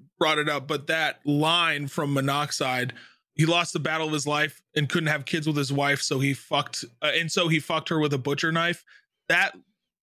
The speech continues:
line, every time I listen to this song, like, sent shivers down my spine. It's just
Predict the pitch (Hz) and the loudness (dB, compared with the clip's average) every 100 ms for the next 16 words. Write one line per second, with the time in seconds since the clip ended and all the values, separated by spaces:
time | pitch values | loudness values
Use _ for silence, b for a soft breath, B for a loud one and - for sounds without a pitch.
0 | _ _ _ 170 165 165 151 139 165 180 | _ _ _ 4 6 4 2 0 0 2
1 | 190 180 165 151 143 143 151 135 131 139 | 2 2 0 0 0 0 0 0 0 0
2 | 127 113 113 135 - 170 - - - 170 | 0 -2 -2 -2 -2 -2 -2 -2 0 2
3 | 170 151 156 139 135 123 - - 120 107 | 2 0 0 -2 0 -2 -2 -2 -2 0
4 | 135 160 147 | 0 0 -4